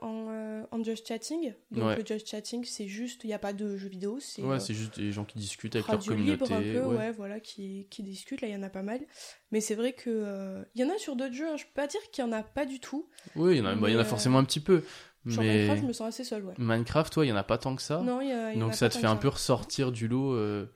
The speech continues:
Speaker 1: C'est vrai, c'est vrai, un petit peu.
Speaker 2: C'est vrai, je suis la queen, en fait.
Speaker 1: Non, pas du
Speaker 2: <laughs>
Speaker 1: tout, pas du tout. Mais, euh,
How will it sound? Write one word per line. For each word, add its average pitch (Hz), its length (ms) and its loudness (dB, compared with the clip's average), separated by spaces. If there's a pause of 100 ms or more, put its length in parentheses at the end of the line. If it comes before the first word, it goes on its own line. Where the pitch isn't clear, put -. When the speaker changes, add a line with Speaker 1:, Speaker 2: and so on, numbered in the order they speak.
(120)
Speaker 1:
C'est 285 180 -2
vrai, 233 300 -4 (240)
c'est - 180 0
vrai, 214 200 -4
un 233 100 -4
petit 254 180 -12
peu. 202 260 -10 (160)
Speaker 2:
C'est - 160 -8
vrai, 92 220 0
je - 80 -6
suis - 100 -6
la 95 80 2
queen, 110 300 -4
en 107 60 -6
fait. - 160 -4
Speaker 1:
Non, 285 320 8
pas 277 180 10
du 277 160 8
Speaker 2:
<laughs> 311 60 0
Speaker 1:
tout, 277 180 4
pas 247 160 8
du 254 180 2
tout. 311 280 2
Mais, 233 260 2
euh, 202 320 -2